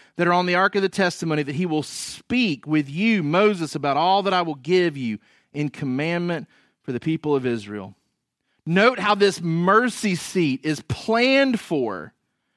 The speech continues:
before Israel even realizes its need for mercy. Right? A-, as, as a teacher, it's, it's not uncommon for, uh, you to maybe have a lesson plan and, and instruction that takes place, and then you give an assessment,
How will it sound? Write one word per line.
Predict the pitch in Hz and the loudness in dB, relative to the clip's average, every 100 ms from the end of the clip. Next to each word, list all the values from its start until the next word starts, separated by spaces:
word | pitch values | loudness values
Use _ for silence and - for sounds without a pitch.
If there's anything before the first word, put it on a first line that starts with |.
| - | -4
before | 190 226 214 | 0 4 4
Israel | 185 233 220 226 208 | 6 4 4 4 4
even | 208 196 | 4 2
realizes | 185 202 196 180 170 160 147 | 4 4 6 4 2 0 -2
its | 147 - | -4 -4
need | 139 165 165 | -2 -2 -4
for | 127 | -4
mercy. | 117 107 104 - 76 - _ _ _ _ _ _ _ _ _ - | -4 -4 -8 -14 -18 -20 _ _ _ _ _ _ _ _ _ -2
Right? | 175 185 | -2 0
A-, | 165 175 | 0 2
as, | 180 175 | 2 2
as | 170 165 | 0 -2
a | |
teacher, | 147 - 254 226 202 175 | -2 4 4 4 2 2
it's, | 160 - | 2 -2
it's | 165 160 | -8 -4
not | 180 190 208 | 2 4 4
uncommon | 190 - 196 196 196 175 | 0 0 4 4 4 -2
for, | 165 185 170 156 131 _ _ - | 0 2 4 4 0 _ _ -4
uh, | 180 175 156 | 2 4 2
you | 156 185 | 0 0
to | 185 | 2
maybe | 180 180 170 | 4 2 2
have | 170 175 | 0 0
a | 160 | 0
lesson | 147 151 185 - 190 165 | 0 2 2 2 -4 -4
plan | - 175 170 170 165 | -4 -2 0 0 -2
and, | 143 | -4
and | 135 147 | -4 -4
instruction | 131 - - 190 190 - 180 | -4 -6 -2 2 2 0 -4
that | 165 | -4
takes | 175 170 - | -4 -4 -4
place, | 180 170 170 | -2 2 0
and | 165 | 0
then | 160 | -4
you | 165 | -4
give | 147 185 190 | 0 2 2
an | 165 | -2
assessment, | - - 208 - 175 147 | -4 0 0 0 -4 -6